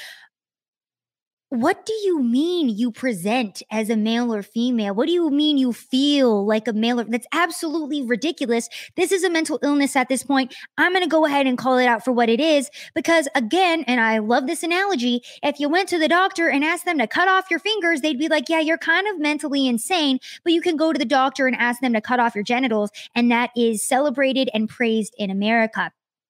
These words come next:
So that's your, um, average TikToker that's influencing the next generation of Americans.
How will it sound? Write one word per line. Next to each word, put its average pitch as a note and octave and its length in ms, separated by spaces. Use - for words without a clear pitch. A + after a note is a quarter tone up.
So C#4+ 100
that's D#4 280
your, D#4 200
um, A#3 400
average C4+ 460
TikToker G3 840
that's A3 280
influencing C4+ 840
the A#3 80
next A3 320
generation A3 720
of F#3+ 260
Americans. B3 680